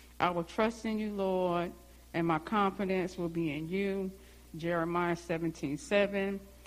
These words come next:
"Blessed is the one who trusts in the Lord, whose confidence is in him." Thank you, Lord, for peace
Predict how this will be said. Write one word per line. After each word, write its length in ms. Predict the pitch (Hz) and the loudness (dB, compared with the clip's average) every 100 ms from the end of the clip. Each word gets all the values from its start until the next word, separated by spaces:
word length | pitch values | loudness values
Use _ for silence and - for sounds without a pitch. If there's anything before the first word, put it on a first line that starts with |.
| - - | -20 -10
"Blessed 480 | 156 190 196 208 - | 2 6 6 4 -2
is 180 | 196 185 | -6 -2
the 100 | 175 | -2
one 260 | 185 185 | 2 2
who 140 | 185 165 | 0 -4
trusts 440 | - 202 208 - | -2 -2 0 -2
in 100 | 208 | -2
the 80 | 208 | -2
Lord, 400 | 202 185 180 180 | 0 2 2 0
whose 220 | 160 156 | -4 -8
confidence 840 | - 202 190 196 185 185 190 180 | 0 0 2 -2 -2 0 -2 -2
is 140 | 160 151 | -6 -4
in 140 | 151 | -6
him." 540 | 151 208 202 190 196 196 - - - - - | -2 -2 0 -2 -4 -10 -16 -20 -20 -14 -4
Thank 260 | 202 202 | -2 0
you, 80 | 214 | -4
Lord, 360 | 202 190 190 190 | -2 0 2 0
for 140 | 160 | -4
peace 760 | 160 - 226 208 208 196 - | -6 -4 -4 -2 -4 -8 -14